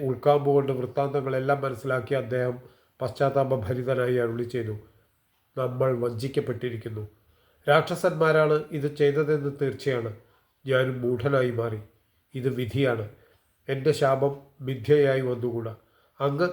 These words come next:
സത്യനിഷ്ഠനാണല്ലോ, നിനക്ക് ഭാവിയിൽ നല്ലത് വരും. ഞാൻ നിനക്ക് ശാപമോക്ഷം നൽകാം. ശ്രീരാമദേവൻ്റെ പത്നിയായ സീതാദേവിയെ രാവണൻ അപഹരിച്ചു കൊണ്ടുവന്ന് ഉദ്യാനത്തിൽ പാർ-,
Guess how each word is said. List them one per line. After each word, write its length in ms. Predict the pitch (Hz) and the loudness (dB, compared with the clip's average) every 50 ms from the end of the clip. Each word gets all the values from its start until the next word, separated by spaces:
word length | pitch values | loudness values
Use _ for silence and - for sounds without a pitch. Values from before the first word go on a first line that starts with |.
| 180 - - | -2 -8 -2
സത്യനിഷ്ഠനാണല്ലോ, 1000 | - 143 143 - 175 180 170 165 156 - - 156 147 139 135 127 127 117 113 110 104 - _ _ _ _ _ _ - | -2 -2 2 4 2 4 4 2 0 2 2 4 4 4 4 2 0 -2 -4 -6 -6 -8 _ _ _ _ _ _ -4
നിനക്ക് 260 | 135 131 131 131 147 | -2 -2 0 0 -2
ഭാവിയിൽ 460 | 131 107 107 127 127 131 131 127 127 127 120 | -2 -2 0 0 0 0 0 0 0 0 0
നല്ലത് 340 | 120 113 117 120 127 117 131 | -2 -2 0 -2 0 0 0
വരും. 240 | 123 117 107 107 - - _ _ _ _ _ _ - | 0 0 -2 -4 -10 -14 _ _ _ _ _ _ -4
ഞാൻ 200 | 131 135 135 143 139 135 | 2 4 4 4 4 4
നിനക്ക് 300 | 139 135 139 135 - 143 | 2 2 2 2 -2 -6
ശാപമോക്ഷം 680 | - - 131 135 131 151 151 151 151 139 - 147 139 123 | -2 0 0 2 2 2 2 2 2 2 2 0 -2 0
നൽകാം. 320 | 123 120 120 117 110 101 - _ _ _ _ _ _ _ _ | -2 -4 -4 -6 -8 -10 -12 _ _ _ _ _ _ _ _
ശ്രീരാമദേവൻ്റെ 920 | - - 139 143 135 143 147 147 143 151 139 147 143 143 143 143 143 147 | -4 0 2 4 6 6 6 6 6 4 4 4 4 4 4 2 0 0
പത്നിയായ 520 | 139 139 139 143 143 147 147 147 143 143 143 135 | 0 0 -4 -2 -2 0 2 4 4 4 2 0
സീതാദേവിയെ 800 | - - 143 139 135 147 147 147 139 143 139 135 139 139 135 135 135 - - - _ _ _ _ _ - | -2 -4 -4 0 4 4 4 4 4 0 0 0 0 -2 -2 -2 -4 -8 -16 -20 _ _ _ _ _ -10
രാവണൻ 540 | 127 127 131 131 135 135 139 139 143 139 139 - - - 143 | -4 -2 0 2 2 4 4 2 2 0 -2 -4 -8 -6 -4
അപഹരിച്ചു 540 | 127 120 143 139 139 147 143 143 - - 147 | 0 2 4 4 4 4 2 0 -4 -6 -2
കൊണ്ടുവന്ന് 560 | - 147 135 127 139 143 139 135 131 131 135 135 - - _ _ _ - | -2 -2 -2 2 2 4 4 4 2 -2 -6 -6 -12 -20 _ _ _ -12
ഉദ്യാനത്തിൽ 580 | 139 120 110 139 143 143 139 139 - - 139 127 - | -10 -4 2 4 4 4 4 0 -2 -4 -6 -6 -4
പാർ-, 380 | - 135 123 123 127 113 - | -4 -2 -2 -2 -2 -4 -8